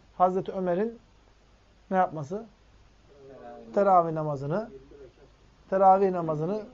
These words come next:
bir imamın arkasında cemaatle kıldırması. Bir imamın arkasında cemaatle kıldırması. Diyorlar ki Hazreti Ömer görünce insanları Mehmet böyle teravih namazını cemaatle kıldırıyor.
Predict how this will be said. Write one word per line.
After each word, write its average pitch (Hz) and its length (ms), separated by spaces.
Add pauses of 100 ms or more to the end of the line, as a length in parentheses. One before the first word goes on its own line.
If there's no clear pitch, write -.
(100)
bir 214 240
imamın 185 340
arkasında 175 580
cemaatle 190 440
kıldırması. 185 640 (1400)
Bir 160 160
imamın 139 360
arkasında 147 420
cemaatle 156 400
kıldırması. 143 460
Diyorlar 214 280
ki 196 220 (400)
Hazreti 214 340
Ömer 202 200
görünce 202 380
insanları 175 400
Mehmet 175 260 (800)
böyle 170 220
teravih 175 340
namazını 160 300
cemaatle 165 400
kıldırıyor. 156 460